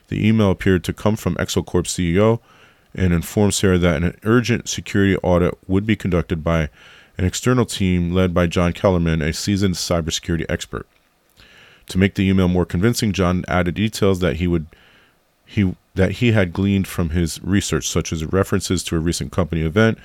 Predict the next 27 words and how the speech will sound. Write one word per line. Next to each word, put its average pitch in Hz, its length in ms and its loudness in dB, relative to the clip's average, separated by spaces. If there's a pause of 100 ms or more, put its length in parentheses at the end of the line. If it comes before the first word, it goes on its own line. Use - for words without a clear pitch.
(300)
and 92 200 0
C 95 300 2
E 90 40 4
O's 85 260 0 (460)
personal 110 400 0
interests. 90 520 -2 (460)
Sarah, 110 460 4
convinced 95 440 -2
by 92 160 2
the 90 220 2
auth-, 92 260 -2 (120)
authenticity 92 640 0
of 82 80 -2
the 85 180 -2
email, 98 220 2
responded 98 400 0
with 95 140 0
her 87 100 -4
cooperation 90 640 0
and 82 100 -4
provided 82 400 -2
John 87 300 -2
with 82 160 -4
her - 100 -12
direct 80 380 -2
phone 90 260 -4
number. 71 240 -6